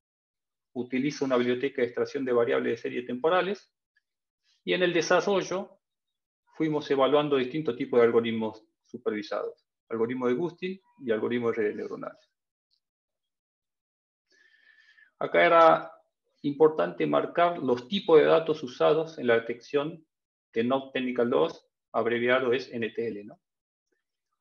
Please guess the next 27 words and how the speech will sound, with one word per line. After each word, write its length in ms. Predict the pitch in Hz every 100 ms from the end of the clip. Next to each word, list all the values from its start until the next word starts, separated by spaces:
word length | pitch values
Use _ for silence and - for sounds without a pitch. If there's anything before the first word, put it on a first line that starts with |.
| _ _ _
Cuando 300 | - 131 135
empezamos 640 | 139 151 196 196 180 160 151
a 240 | 139 135
diseñar 420 | 127 - 135 147
esta 160 | 151 147
solución, 640 | - 143 143 - 180 190 -
hicimos 500 | 139 - 139 135 127
un 120 | 127
relevamiento 560 | 123 120 127 139 143 131
bibliográfico 840 | 127 135 156 180 180 165 185 208 _ _ _ _ _ _ _ _ _ _ -
y, 580 | 135 127 127 127 - _ _ _ _ _ _ _ _
y 140 | 139
en 80 | 131
general 340 | 143 156 185 170
los 180 | 156
tipos 300 | - 196 165
de 60 | 151
datos 340 | 156 156 139
que 120 | - 127
se 140 | 139
usan 400 | 147 156 131 123
para 220 | 120 113
poder 200 | 131 135
atacar 280 | 131 127 135
este 180 | 135 127
problema 320 | 131 185 147
son 320 | - 113 123